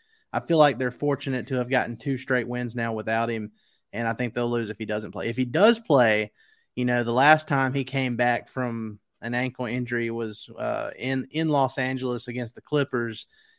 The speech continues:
and they had that thrilling overtime win, and Luka loves to get up for the moment in, in, in those type of situations. So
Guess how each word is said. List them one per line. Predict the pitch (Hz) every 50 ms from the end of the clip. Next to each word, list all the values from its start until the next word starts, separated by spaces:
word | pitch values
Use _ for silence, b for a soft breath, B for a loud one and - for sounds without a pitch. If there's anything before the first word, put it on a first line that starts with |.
| _ -
and | 113 123 120
they | 123 127 120
had | 123 120 117
that | 123 113 - - -
thrilling | 135 143 139 135 135 131
overtime | 123 120 123 120 120 120 - 127 117 117 117 117 117
win, | 117 117 117 113 113 113 113
and | 107 107 107
Luka | 120 131 135 131 - 117
loves | 110 110 120 127 131 131 131 127 -
to | - -
get | 120 120 123 123
up | 123 123 113 -
for | - 123
the | 117 117
moment | 117 120 117 120 120 120 104 -
in, | 117 117 - -
in, | 120 120 120 98 87
in | 107 120 120
those | 120 117 117 113 110 - - - - - _ _
type | 131 120 120 -
of | 123
situations. | - 135 120 - - 113 117 113 117 - - 113 110 104 -
So | - 120 113 113